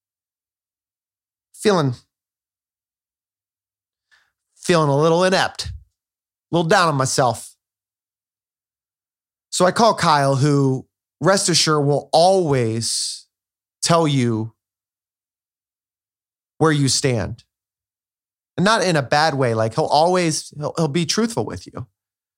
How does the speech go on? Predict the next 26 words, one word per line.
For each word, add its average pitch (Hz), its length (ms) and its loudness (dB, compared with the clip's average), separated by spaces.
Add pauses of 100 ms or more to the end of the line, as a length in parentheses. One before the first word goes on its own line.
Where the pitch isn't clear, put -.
(2000)
So 175 100 0
I 180 60 0
call 233 240 0
him 202 120 2
immediately 185 460 0
after 165 320 -2
and 123 100 -2
I'm 123 140 -2
like, 123 240 -4 (140)
"Hey, 156 200 0
Kyle, 156 560 0 (1700)
that 170 180 2
wasn't, 147 480 0
uh, 120 340 -2 (1000)
that 135 120 2
wasn't 139 460 -2 (100)
what 139 180 0
I 131 140 0
expected." 156 840 -4 (920)
He 160 40 -2
was 156 100 -2
like, 156 140 -2
"Yeah, 220 180 2
how 175 120 2
do 196 80 -2
you, 185 200 -2